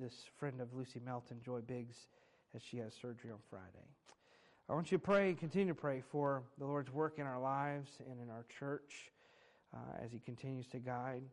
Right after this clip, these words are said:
Uh, we have, um, just a number of opportunities that we wanna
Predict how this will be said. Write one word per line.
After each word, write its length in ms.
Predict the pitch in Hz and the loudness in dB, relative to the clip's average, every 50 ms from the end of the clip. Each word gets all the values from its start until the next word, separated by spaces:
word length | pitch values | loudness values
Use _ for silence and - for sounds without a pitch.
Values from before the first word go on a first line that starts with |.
| - _ - _ _ - 151 | -16 _ -20 _ _ -14 -12
Uh, 180 | 131 123 131 131 - | -10 -10 -10 -12 -10
we 60 | 135 | -10
have, 140 | 127 123 123 - - _ _ _ _ _ _ _ _ _ _ _ _ - | -10 -10 -10 -12 -16 _ _ _ _ _ _ _ _ _ _ _ _ -14
um, 240 | 139 143 147 151 147 135 131 - _ _ _ _ _ _ _ - - - 127 | -12 -12 -12 -12 -14 -16 -18 -20 _ _ _ _ _ _ _ -20 -14 -10 -6
just 160 | 131 120 - | -6 -6 -4
a 60 | 127 | -4
number 300 | 131 135 139 143 131 135 | -2 -2 -2 0 0 0
of 80 | 131 123 | 0 0
opportunities 800 | 104 113 123 - - 131 120 - 139 135 123 113 120 113 113 - - - | 0 0 0 -2 -2 -6 -4 -4 -6 -6 -6 -6 -8 -10 -10 -10 -10 -8
that 100 | 120 110 | -8 -6
we 60 | 120 | -6
wanna 280 | 120 120 117 113 113 | -6 -6 -6 -6 -8